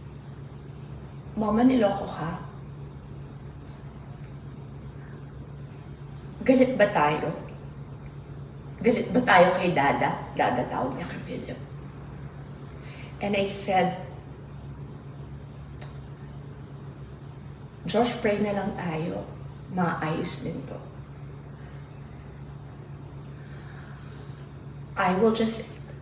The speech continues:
end this by saying, this is not politics. This was about a child, a special child, a child with autism, who did not deserve this.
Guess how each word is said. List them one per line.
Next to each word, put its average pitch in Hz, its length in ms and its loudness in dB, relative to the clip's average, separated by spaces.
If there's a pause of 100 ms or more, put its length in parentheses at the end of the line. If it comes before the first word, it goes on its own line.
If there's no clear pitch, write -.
(100)
end 190 240 10
this 196 240 6
by 165 80 10
saying, 165 720 4 (1600)
this 180 340 8
is - 200 4
not 147 240 2
politics. - 1000 -4 (920)
This 165 260 8
was - 240 2
about 151 480 4 (320)
a 185 100 2
child, - 460 -4 (1120)
a 170 80 -2
special - 600 0
child, - 460 -6 (580)
a 175 180 0
child 156 340 2
with 151 220 0
autism, 160 760 0 (760)
who 208 160 6
did 170 240 2
not 156 280 4
deserve 131 520 2 (120)
this. - 600 0